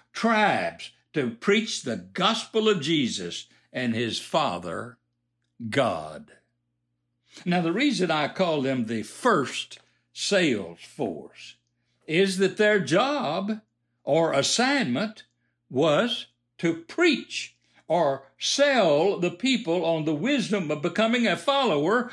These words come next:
of God and his Son, Jesus. They asked fishermen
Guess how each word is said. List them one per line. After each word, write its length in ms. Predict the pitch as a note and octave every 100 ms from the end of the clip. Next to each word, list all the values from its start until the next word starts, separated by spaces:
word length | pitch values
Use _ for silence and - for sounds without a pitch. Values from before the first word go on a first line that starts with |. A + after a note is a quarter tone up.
| - -
of 300 | D#3 C#3+ B2
God 520 | B3 B3 D#3 F3 E3+
and 220 | E3+ D#3
his 320 | D3 F3+ -
Son, 500 | A3+ G3+ C3 E3+ G3 G3+
Jesus. 760 | C#3 D4 D4 A#3+ - - - - _ _ _ _ _ _ - -
They 240 | F3 G#3
asked 440 | F#3+ G#3+ F#3+ - -
fishermen 800 | - C#4+ - G3+ C#3+ B2+ F2